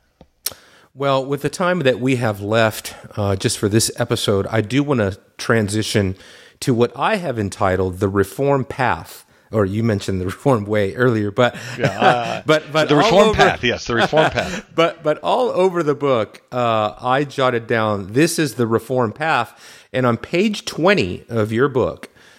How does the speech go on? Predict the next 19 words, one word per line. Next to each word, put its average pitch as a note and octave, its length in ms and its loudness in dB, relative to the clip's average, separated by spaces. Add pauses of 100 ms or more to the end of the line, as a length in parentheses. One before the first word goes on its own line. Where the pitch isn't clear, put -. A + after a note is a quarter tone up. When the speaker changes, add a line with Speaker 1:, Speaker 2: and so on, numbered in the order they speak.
Speaker 1:
you, B2+ 540 0
you, A#2+ 260 -2
you C3+ 220 2
bring, C3+ 640 -2
um, G2+ 540 0
you A#2+ 180 0
bring B2+ 380 0
up A2 340 -2 (180)
the G#2+ 360 0
Autotheon G#2+ 540 0
of G2 120 -2
Calvin. F2 560 -2 (280)
You A2+ 280 0
bring A#2 380 -2
in A2 200 0
the G#2+ 60 2
perichoresis A2 1120 0
of A2 200 -6
Turretin. F#2 720 -2